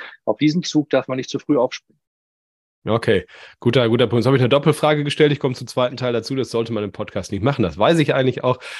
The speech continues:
Speaker 2: Transformation. Ähm, nochmal, nochmal ein, ein, äh,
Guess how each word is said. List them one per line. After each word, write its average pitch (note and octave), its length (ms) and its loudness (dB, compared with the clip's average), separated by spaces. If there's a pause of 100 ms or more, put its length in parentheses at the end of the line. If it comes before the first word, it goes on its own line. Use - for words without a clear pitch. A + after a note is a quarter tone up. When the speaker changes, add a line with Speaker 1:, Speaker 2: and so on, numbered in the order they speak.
(140)
Speaker 2:
Transformation. C#3+ 960 2 (320)
Ähm, G#2 380 -2 (120)
nochmal, G#2+ 560 -2
nochmal G#2+ 440 -4
ein, G#2+ 400 -8
ein, G#2+ 480 -6
äh, G#2 280 -4